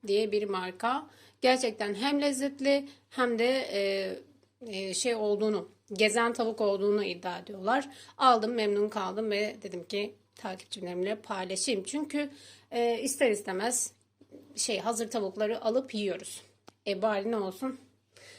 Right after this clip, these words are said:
Birazcık da lezzetli olsun. Kürdan yardımıyla bazı yerlerini deldim. İkiye böldüm. Her yerini tuzladım güzelce.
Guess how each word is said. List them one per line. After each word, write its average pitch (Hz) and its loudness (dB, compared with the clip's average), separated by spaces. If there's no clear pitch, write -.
Birazcık 202 0
da 233 2
lezzetli 190 -2
olsun. 190 -8
Kürdan 220 4
yardımıyla 190 0
bazı 202 6
yerlerini 196 4
deldim. 180 0
İkiye 196 -2
böldüm. 180 -2
Her 240 2
yerini 196 -2
tuzladım 180 -6
güzelce. 254 2